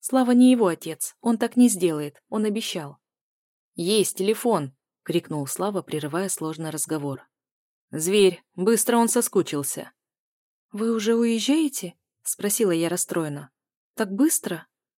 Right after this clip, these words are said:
Подруга пожала плечами. "Нет, мы хотели пробыть у вас до вечера, не знаю, что произошло". Она скрылась в гостиной, бросила в телефонную трубку пару тихих фраз. За звуком телевизора я ничего не расслышала.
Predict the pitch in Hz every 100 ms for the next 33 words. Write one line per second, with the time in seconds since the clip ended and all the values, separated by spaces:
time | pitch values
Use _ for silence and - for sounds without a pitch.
0 | _ _ _ - 139 180 220 220 180 147
1 | 156 160 160 - 151 139 139 _ _ _
2 | _ _ _ _ _ _ _ - 247 262
3 | 247 208 254 254 254 247 240 240 311 220
4 | 226 202 240 262 - 170 156 160 214 226
5 | 214 269 220 - 180 175 180 180 190 -
6 | 170 151 _ _ _ _ _ _ _ _
7 | 185 190 269 - - 208 220 196 180 202
8 | 202 - 156 143 139 _ _ 165 170 185
9 | 180 170 - 170 170 175 170 160 - 226
10 | - 185 - 233 240 - 202 - 196 -
11 | - 147 131 - _ _ _ - 165 165
12 | 208 196 185 175 185 233 208 143 143 196
13 | 202 - 156 165 156 151 - 147 - 143
14 | -